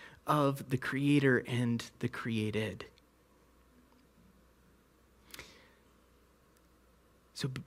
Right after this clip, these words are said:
it's easy for our faith or our religion to be, become known for what it's against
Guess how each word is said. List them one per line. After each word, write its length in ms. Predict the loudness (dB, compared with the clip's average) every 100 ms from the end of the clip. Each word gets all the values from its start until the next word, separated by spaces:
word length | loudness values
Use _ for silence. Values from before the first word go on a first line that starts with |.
| -18 _ _ _ _ _ _ _ _ -10
it's 200 | -8 0
easy 280 | 2 2 0
for 220 | 0 0
our 100 | 0
faith 540 | 0 0 0 -6 -14 -12 -4
or 180 | -2
our 120 | 0 2
religion 580 | 4 4 4 4 2 0
to 160 | -2
be, 460 | 0 2 2 0 -4 -12 -20 -20 -10
become 440 | -8 -4 0 2 4
known 340 | 4 4 0
for 220 | -2 0
what 160 | 2 4
it's 180 | 2 -2
against 580 | -6 -8 -8 -10 -10